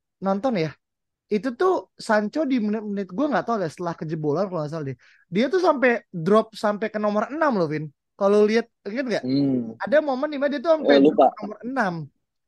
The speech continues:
Speaker 1: Segala macam. Di babak pertama sih ingat
Speaker 2: Hmm.
Speaker 1: gue. Segala, yang mana
Speaker 2: Iya,
Speaker 1: gue
Speaker 2: iya.
Speaker 1: nggak tahu apa itu perintahnya, eh, Ten Hag ya untuk akhirnya jemput bola sejauh itu.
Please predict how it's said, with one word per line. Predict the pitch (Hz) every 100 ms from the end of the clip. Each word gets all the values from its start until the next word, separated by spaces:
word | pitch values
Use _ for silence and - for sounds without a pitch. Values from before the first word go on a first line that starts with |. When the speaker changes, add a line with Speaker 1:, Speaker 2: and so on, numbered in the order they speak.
| _ _ _ _
Speaker 1:
Segala | - 185 185
macam. | 185 185
Di | 190
babak | 208 226
pertama | 220 240 240
sih | 214
ingat | 190 127
Speaker 2:
Hmm. | -
Speaker 1:
gue. | _ _ _ _ _
Segala, | 165 165 170 185
yang | 185
mana | 233 320
Speaker 2:
Iya, | 226 170
Speaker 1:
gue |
Speaker 2:
iya. | 233 208
Speaker 1:
nggak | -
tahu | -
apa | 180 180
itu | 180 190 190
perintahnya, | 196 190 180 180 180 175 165 160 156 147 _ - _ _ -
eh, |
Ten | 175 170
Hag | 220 208
ya | 175
untuk | 170 170
akhirnya | 170 180 185
jemput | 151 160 170
bola | 160 165 160
sejauh | 165 139 165 170
itu. | 196 151 - 285